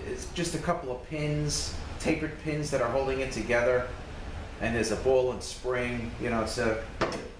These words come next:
I, I like to change the seal as part of the overhaul, but it's a little bit of a, of a pain to, to do it, but,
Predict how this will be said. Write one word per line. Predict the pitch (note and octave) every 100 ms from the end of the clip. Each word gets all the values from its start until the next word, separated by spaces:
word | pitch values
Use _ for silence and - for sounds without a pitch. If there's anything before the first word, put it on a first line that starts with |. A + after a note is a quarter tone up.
| - -
I, | D#3
I | D#3 F3+
like | F#3+ F3+
to | C#3+
change | E3 D#3 D3+
the | A#2+
seal | A2 C#3+ C#3 C#3+
as | A2+
part | - C3 C3
of | B2+
the | B2+ A#2
overhaul, | B2+ B2 C3 C3+ C3+ C#3 - - - - - - - - - - - - - - - -
but | G2+
it's | A#2+ B2+
a |
little | C#3+ E3 D3
bit | C#3
of | C3 A2
a, | A#2 G#2+ F#2+ - - - - - - - - - - - - - -
of | B2
a | A2+
pain | C#3 B2 A#2+
to, | A#2 A2 G2 -
to | A#2
do | G#2 A#2+ G#2+
it, | G#2 - - - - - - - - -
but, | G2 F#2+